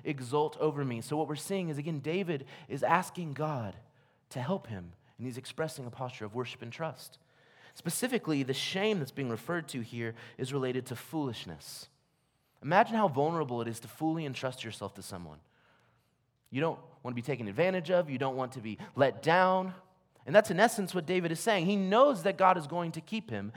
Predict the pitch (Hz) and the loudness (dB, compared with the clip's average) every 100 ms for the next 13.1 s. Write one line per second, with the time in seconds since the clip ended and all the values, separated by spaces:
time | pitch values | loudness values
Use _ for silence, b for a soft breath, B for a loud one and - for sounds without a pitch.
0 | B B 170 185 185 175 - 233 208 175 | B B 0 4 2 2 2 0 0 -2
1 | 170 165 151 - 220 220 220 214 - B | 0 -2 -4 -4 -2 0 -2 -6 -12 B
2 | 180 170 196 175 123 190 214 226 165 147 | -4 -2 0 -4 2 8 8 8 4 6
3 | 190 185 160 147 196 175 120 123 185 160 | 8 8 4 4 6 6 4 0 -2 -2
4 | 135 170 226 190 165 180 156 170 143 117 | 4 6 6 4 0 0 0 0 0 -4
5 | - 135 139 165 143 175 165 156 - 175 | -2 -2 2 0 0 -4 -6 -8 -4 -2
6 | 147 - - B 170 135 160 170 156 139 | -2 -4 -12 B -6 2 6 6 4 -2
7 | - 127 80 - - _ _ _ _ _ | -4 -4 -4 -10 -20 _ _ _ _ _
8 | _ _ _ _ _ _ _ - 160 185 | _ _ _ _ _ _ _ -2 2 4
9 | 175 - 202 175 190 B - - 214 208 | 2 -2 -4 -2 -8 B -2 2 2 2
10 | 214 196 - 180 170 214 196 185 180 175 | 2 0 -4 -6 4 6 6 2 -2 -2
11 | 170 160 175 160 143 185 151 131 131 170 | 0 -2 0 -4 0 0 2 -2 -2 -4
12 | 147 - 180 147 151 151 123 131 139 135 | -8 -8 -6 -6 -2 0 0 0 -2 -4
13 | 131 | -6